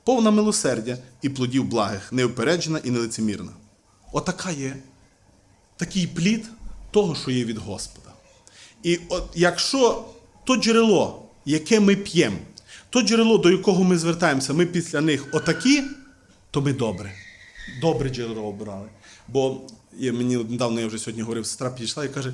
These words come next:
скидає мені тих. Я вже там, знаєте, не знаю тих, тих проповідників. І такі слова, «джоші, моші», е, то, сьо, такі стільки, всього. Каже, «той добрий, того можна слухати». І тако мені, знаєте, накидає весь вайбер.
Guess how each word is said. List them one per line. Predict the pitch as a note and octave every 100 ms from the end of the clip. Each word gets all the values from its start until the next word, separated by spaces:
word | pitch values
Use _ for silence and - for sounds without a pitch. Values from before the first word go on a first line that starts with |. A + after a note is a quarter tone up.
| - - _ _ -
скидає | - - F3 D#3+ A#2+
мені | A2 G#2
тих. | G#2+ G2+ A#2+
Я | C#3
вже | D3+ -
там, | E3
знаєте, | E3 E3 D#3+
не | D3
знаю | F3+ E3+
тих, | E3+
тих | E3+ E3+ - -
проповідників. | - C3+ D3 F3+ D3+ B2+ A#2 - - _ - A3 A3 -
І | D#3+ D3
такі | C#3 - -
слова, | E3+ E3 F#3 F#3+ - - -
«джоші, | - G#3 - E3
моші», | E3 F#3+ F3+ - D#3 - - -
е, | D#3
то, | - A3+ E3
сьо, | C3+ - A3 E3
такі | - G3 G#3+
стільки, | - A3 F#3+ - -
всього. | - - G3 F3 - - - _ -
Каже, | G#3+ G3
«той | F#3 C#4 B3+
добрий, | A#3 C4+ A#3+
того | - A3
можна | G#3+ A3 C4
слухати». | B3+ F#3 G#3
І |
тако | - G#3+
мені, | F#3
знаєте, | F3 F3 - -
накидає | E3 F#3+ F#3+ G3 G3 F3
весь | F3+ D#3+
вайбер. | E3 F#3 F3+